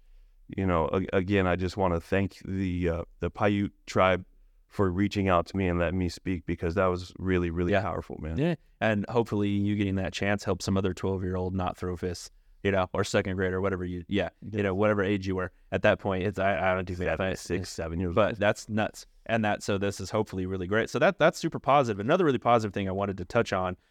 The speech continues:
Speaker 2: so we can keep things, uh, going here, so we don't have a four-hour interview, <laughs> is, um, a much more joyful event, the Pride Rally. So you are a
Speaker 1: Oh.
Speaker 2: strong advocate
Speaker 1: Yeah.
Speaker 2: for Eastern Sierra Pride, as
Speaker 1: Yeah,
Speaker 2: are
Speaker 1: man.
Speaker 2: we here at Eastern Sierra now. We're
Speaker 1: For sure.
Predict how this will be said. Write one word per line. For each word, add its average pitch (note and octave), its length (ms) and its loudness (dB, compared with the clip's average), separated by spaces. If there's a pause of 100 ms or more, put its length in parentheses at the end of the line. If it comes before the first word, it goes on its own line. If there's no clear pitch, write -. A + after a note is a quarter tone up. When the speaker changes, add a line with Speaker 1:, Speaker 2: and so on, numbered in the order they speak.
(120)
Speaker 2:
so - 140 0
we G2 80 6
can F#2 160 2
keep G#2+ 240 0
things, G2+ 240 2
uh, F#2 140 0
going A2+ 280 2
here, G#2 180 2
so A2 120 -4
we G#2+ 60 4
don't F#2+ 120 0
have G2+ 120 2
a F#2 60 -2
four-hour G2 600 2
interview, A#2 320 -2 (120)
<laughs> A#3 640 0
is, A#2 340 0
um, G#2 520 -2 (380)
a B2 100 -2
much C3+ 160 2
more C3 140 2
joyful B2 420 0
event, G2 400 -4
the A#2 120 -2
Pride D3 340 2
Rally. F2+ 340 0
So - 180 -4
you C3 300 0
are G#2+ 100 0
a G#2 60 -2
Speaker 1:
Oh. G#2+ 40 -2
Speaker 2:
strong C#3+ 600 0
advocate G#2 480 -2 (240)
Speaker 1:
Yeah. C3 100 -2
Speaker 2:
for G#2+ 480 2
Eastern A2 300 -4
Sierra G2+ 300 -2
Pride, G2 340 0
as C#3+ 220 6
Speaker 1:
Yeah, D#3 40 2
Speaker 2:
are - 40 2
Speaker 1:
man. C3 100 0
Speaker 2:
we B2 140 2
here A#2+ 140 4
at A2+ 60 2
Eastern A2+ 300 -2
Sierra G#2+ 300 2
now. G2 260 -2
We're G2+ 160 -2
Speaker 1:
For G2+ 40 -6
sure. - 100 -20